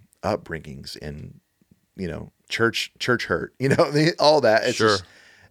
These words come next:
Speaker 1: it all comes into play when
Speaker 2: Yeah.
Speaker 1: you deal with so many people.
Speaker 2: No,
Speaker 1: So.
Speaker 2: that's great. That's great, man. I appreciate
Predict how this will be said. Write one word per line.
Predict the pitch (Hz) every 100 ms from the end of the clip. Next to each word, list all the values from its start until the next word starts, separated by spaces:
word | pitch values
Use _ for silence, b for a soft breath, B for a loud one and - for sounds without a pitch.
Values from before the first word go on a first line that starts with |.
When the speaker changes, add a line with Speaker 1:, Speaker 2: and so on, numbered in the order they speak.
| -
Speaker 1:
it | 113
all | 90 123 131
comes | 131 113
into | 104 101
play | - 98 87 82 -
when | 87
Speaker 2:
Yeah. | 90
Speaker 1:
you |
deal | 87 90
with | 85
so | 90
many | 82
people. | 82 78 78
Speaker 2:
No, | 101
Speaker 1:
So. | 101
Speaker 2:
that's | -
great. | - 95 85 _
That's | 104 -
great, | - 85 85 -
man. | 95
I | 98
appreciate | 101 - 90 - 87